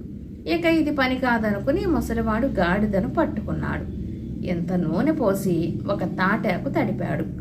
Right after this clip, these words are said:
గాడిద తోకకు ఆ ఆకు కట్టి నిప్పు ముట్టించాడు. భగ్గుమని మంటలు లేవగానే గాడిద పరిగెత్తసాగింది.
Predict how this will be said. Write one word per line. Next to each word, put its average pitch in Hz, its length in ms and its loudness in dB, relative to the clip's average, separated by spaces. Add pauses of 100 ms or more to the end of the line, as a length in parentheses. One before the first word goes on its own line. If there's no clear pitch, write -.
(380)
గాడిద 330 520 4
తోకకు 269 460 0
ఆ 220 60 2
ఆకు 190 420 -2
కట్టి 294 640 -2 (160)
నిప్పు 269 380 0
ముట్టించాడు. 175 840 0 (540)
భగ్గుమని 269 600 4
మంటలు 214 520 2
లేవగానే 180 840 0
గాడిద 220 280 2
పరిగెత్తసాగింది. 160 1300 -4